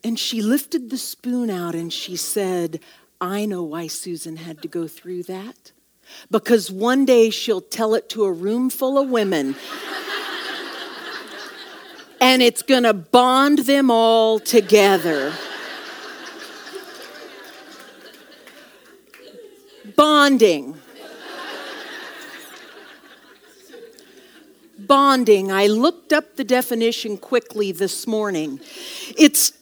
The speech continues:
to stick two different things together with an adhesive.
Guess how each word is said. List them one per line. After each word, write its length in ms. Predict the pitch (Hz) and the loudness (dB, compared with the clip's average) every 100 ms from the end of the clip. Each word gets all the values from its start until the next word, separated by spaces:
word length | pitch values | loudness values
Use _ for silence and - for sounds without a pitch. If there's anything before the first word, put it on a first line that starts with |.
| _ | _
to 160 | - 277 | 0 2
stick 840 | - - - - 311 311 _ _ | 4 2 0 2 2 2 _ _
two 640 | - - 359 359 370 359 370 | -10 0 4 8 8 8 6
different 500 | 262 277 - 277 - | 4 0 0 -4 -4
things 480 | - 262 247 247 - | -2 0 0 0 -2
together 560 | - 196 214 208 196 | -2 0 2 2 -2
with 240 | 190 196 208 | 0 -2 -2
an 140 | 190 | -4
adhesive. 1000 | 180 - - 214 - - 147 - - - | -4 -6 -10 -8 -6 -6 -8 -10 -14 -16